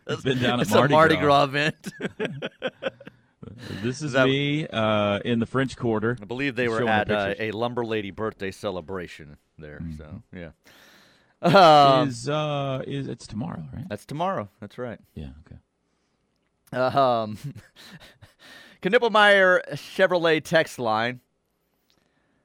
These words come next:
Speaker 2: Uh, so this is person must follow Steely. It says, "Steely has forty-five hundred followers, but I'm with Toby. No way I would sit and watch someone else play a video game." Oh, they must have just looked up for you.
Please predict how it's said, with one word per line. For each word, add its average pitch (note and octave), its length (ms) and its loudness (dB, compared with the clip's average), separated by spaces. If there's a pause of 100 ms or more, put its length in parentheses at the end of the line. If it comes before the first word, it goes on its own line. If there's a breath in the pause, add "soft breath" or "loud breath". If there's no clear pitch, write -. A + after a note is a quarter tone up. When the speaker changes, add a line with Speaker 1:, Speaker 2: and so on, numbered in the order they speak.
(220)
Speaker 2:
Uh, C3 540 4
so - 140 -20
this B2 160 -8
is G2+ 80 -16
person A2 320 -8
must G#2 160 -10
follow G#2+ 240 -2
Steely. G2 320 -10
It F#2+ 60 -12
says, G#2+ 160 -10
"Steely D3 240 -4
has C3 160 0
forty-five C#3+ 760 0
hundred C3 300 -8
followers, B2 580 -4
but A#2+ 140 -6
I'm B2 180 -4
with A2+ 140 -8
Toby. G#2+ 460 -4
No B2+ 200 -4
way C#3 260 0
I A#2+ 100 0
would A2 160 -8
sit - 220 -6
and A2 120 -14
watch B2 240 -4
someone A2 420 -8
else C#3+ 180 -2
play A#2 180 -6
a G#2 60 -4
video A2+ 320 -4
game." F2 260 -10
Oh, F#2+ 100 -8
they F2 100 -10
must E2 160 -16
have D#2+ 80 -20
just D#2 140 -20
looked E2+ 200 -20
up D2+ 180 -18
for D#2 160 -18
you. D#2+ 100 -18